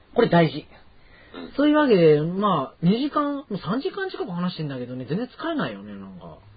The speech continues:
Speaker 2: そうやね。
Speaker 1: なんかね、だって最後にしゅんくんだったのがもう半年前だからね。で、鬼太郎一クール終わってんだもんさ。
Speaker 2: そうそうそうそう。
Speaker 1: で、一クール分もう話足りねえよっていうのもまだあるんだけどさ。てか、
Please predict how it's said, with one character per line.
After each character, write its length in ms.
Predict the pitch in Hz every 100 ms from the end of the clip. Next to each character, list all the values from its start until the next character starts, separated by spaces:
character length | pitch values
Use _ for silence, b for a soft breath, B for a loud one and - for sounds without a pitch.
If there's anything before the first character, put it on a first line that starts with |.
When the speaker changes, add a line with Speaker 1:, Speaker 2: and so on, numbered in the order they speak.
| - - b b b b - -
Speaker 2:
そ 160 | -
う 20 |
や 60 | -
ね。 200 | - -
Speaker 1:
な 120 | 277
ん 40 | 302
か 100 | 202
ね、 80 | 165
だ 300 | 127 - 226
っ 20 |
て 220 | 208 151 185
最 180 | 294
後 80 | 247
に 40 | 180
し 140 | 233
ゅ 40 |
ん 60 | 214
く 100 | 175
ん 60 | 147
だ 60 |
っ 80 | 147
た 80 | 127
の 80 | 123
が 100 | 123
も 100 | 131
う 40 |
半 160 | - 190
年 220 | 233 -
前 140 | 294
だ 100 | 233
か 80 | 127
ら 100 | 104
ね。 380 | 110 120 - 180 _ -
で、 120 | 196
鬼 0 |
太 220 | - 294
郎 100 | 302
一 160 | 247 -
ク 100 | 339
ー 40 |
ル 60 | 233
終 60 | 175
わ 80 |
っ 40 | -
て 80 | 302
ん 40 |
だ 120 | 175
も 80 | 117
ん 20 |
さ。 80 | - - - - - 170 151 B 185 160 -
Speaker 2:
そ 120 | 180
う 60 | -
そ 120 | 202
う 40 | 190
そ 100 | -
う 20 |
そ 160 | - - -
う。 40 |
Speaker 1:
で、 180 | 185 175
一 80 | - -
ク 80 |
ー 40 | 269
ル 140 | 269 240
分 560 | 247 240 240 247 240
も 80 | 214
う 20 |
話 280 | 160 190 220 -
足 100 | 233
り 60 | 240
ね 80 | 240
え 40 |
よ 100 | 135
っ 20 |
て 80 | -
い 20 |
う 20 | 160
の 60 |
も 120 | 135
ま 80 | 131
だ 140 | 117 135
あ 60 |
る 100 | 190
ん 60 | 147
だ 100 | 110
け 100 | 104
ど 60 | 98
さ。 160 | 113 101 - B B B B -
て 80 | 220
か、 420 | 165 135 123